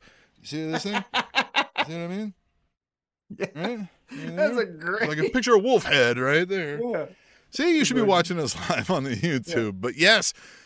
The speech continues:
Speaker 1: Chyna, uh, so this was a, initially Jeff Jarrett won this match, but he hit her with the Intercontinental title, and the Good Housekeeping rules said that you could use any household items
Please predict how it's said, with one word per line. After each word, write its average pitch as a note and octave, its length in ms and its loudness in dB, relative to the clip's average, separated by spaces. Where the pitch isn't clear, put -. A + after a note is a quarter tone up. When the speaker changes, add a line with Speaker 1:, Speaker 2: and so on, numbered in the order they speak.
Speaker 1:
Chyna, A3+ 680 4
uh, F3 160 2
so F#3+ 200 4
this G#3 180 2
was A3+ 140 0
a, F3+ 280 6
initially C#4+ 500 2
Jeff C4+ 240 4
Jarrett C4+ 240 0
won C4 140 0
this B3 160 -4
match, C#4 440 -4
but - 80 -4
he E3+ 80 -2
hit A3 140 2
her C4+ 100 0
with B3 160 -2
the B3 100 -2
Intercontinental A#3 560 -2
title, A3+ 540 0
and A2+ 100 -10
the A#2 60 -6
Good D3+ 220 0
Housekeeping F#3+ 640 -2
rules D3+ 220 -2
said D3 200 -4
that C#3 60 -10
you D#3+ 140 -8
could D3+ 140 -8
use C#3 200 -6
any B2 340 -4
household C3+ 680 -4
items G#2 580 -2